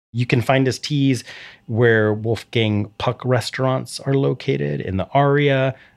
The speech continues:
for Google. Uh, he does custom blends for Vera Wang and for other companies. You can find it in the restaurant. And I, I always like asking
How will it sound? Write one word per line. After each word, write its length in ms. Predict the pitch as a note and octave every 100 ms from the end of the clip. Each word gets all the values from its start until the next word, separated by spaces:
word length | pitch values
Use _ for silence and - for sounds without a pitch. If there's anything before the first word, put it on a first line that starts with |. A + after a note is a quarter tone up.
| _ _
for 120 | -
Google. 800 | F#2 F#2 C#3 C#3 D3 C3+ C3 C3 - _ -
Uh, 80 | G#2
he 140 | F2
does 220 | B2 G#2 -
custom 420 | - A#2 B2 G#2
blends 480 | G#2 G#2+ A2+ A2+ G#2+
for 200 | - F2
Vera 300 | G#2 G2 F#2
Wang 540 | B2 B2 B2 A#2+ A#2+
and 340 | A#2 F#2+ G2
for 160 | - F#2
other 200 | F#2+ F2+
companies. 720 | F2 G#2+ G2 G2+ G2 G2 F#2 - - - -
You 140 | F#2
can 140 | G2+
find 300 | F2+ F#2+ F#2+
it 180 | F2+ F2 - _ _
in 120 | G2 F2
the 60 |
restaurant. 400 | F2 E2 A#2+ B2+
And 140 | - A#2+
I, 140 | A#2+
I 260 | D3+ - C#3
always 260 | D#3+ D#3
like 320 | B2+ A#2 A#2 -
asking 640 | A2+ A2 - A#2 G#2 G2+